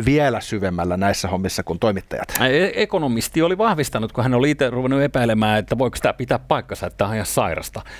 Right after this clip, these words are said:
Speaker 2: Niin, niin, ö, sieltä vahvisteltiin, että kyllä, lukemat pitää paikkansa. Mut, kun siinä on niinku monta monessa, että totta kai, ö, jos haluaisitkin, ö, jäädä hieman aiemmin eläkkeelle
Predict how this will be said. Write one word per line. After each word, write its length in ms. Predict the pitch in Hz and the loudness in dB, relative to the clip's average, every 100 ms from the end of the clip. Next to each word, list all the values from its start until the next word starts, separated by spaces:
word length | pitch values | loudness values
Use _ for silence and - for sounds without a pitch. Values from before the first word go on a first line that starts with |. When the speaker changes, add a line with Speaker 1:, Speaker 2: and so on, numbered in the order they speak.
| - - _ | -20 -20 _
Speaker 2:
Niin, 240 | 120 117 120 | 2 4 4
niin, 340 | 123 123 135 | 4 2 -2
ö, 20 | 127 135 262 - | -4 -10 -10 -10
sieltä 260 | 160 160 - | -6 -6 -2
vahvisteltiin, 540 | 175 147 139 143 139 156 | -2 0 -2 -2 0 -2
että 120 | - | 0
kyllä, 340 | 208 190 226 - - - | 0 2 0 -2 -8 -4
lukemat 460 | 196 185 165 147 | -2 0 -2 -2
pitää 240 | 170 160 151 | -2 0 0
paikkansa. 400 | 180 - 117 104 - - - - - - 151 | -2 -2 -6 -6 -8 -20 -20 -20 -4 0 2
Mut, 280 | 170 170 - - - - - - | 2 -2 -16 -20 -20 -20 -16 -14
kun 200 | - - | -12 -2
siinä 160 | 226 220 | 2 2
on 40 | |
niinku 160 | 214 208 | 2 2
monta 380 | 254 254 160 131 | 2 2 0 -2
monessa, 540 | 160 156 107 - - 90 - - - 147 | 0 0 0 -4 -6 -8 -10 -20 -6 -2
että 300 | 131 - 147 | 0 0 -2
totta 260 | 208 214 | 0 0
kai, 340 | - 104 107 - - - - | 0 -2 -2 -8 -18 -14 -2
ö, 420 | 113 110 107 107 95 - - - _ - - - - | 2 4 4 2 -2 -12 -20 -20 _ -10 -10 -10 -2
jos 440 | 160 185 - - - - - | 0 0 -4 -16 -20 -20 -6
haluaisitkin, 1000 | - 180 185 143 113 123 - - 101 87 | 0 2 4 2 0 -4 -6 0 0 0
ö, 840 | - - - _ _ _ _ 101 101 101 101 - | -8 -20 -20 _ _ _ _ 2 4 4 2 0
jäädä 320 | - 160 156 127 | 0 2 2 2
hieman 320 | 143 135 147 | 2 2 2
aiemmin 480 | 220 240 117 92 104 | 2 2 0 0 2
eläkkeelle 800 | 123 - - - 69 71 78 | 2 0 -6 -16 -14 -14 -18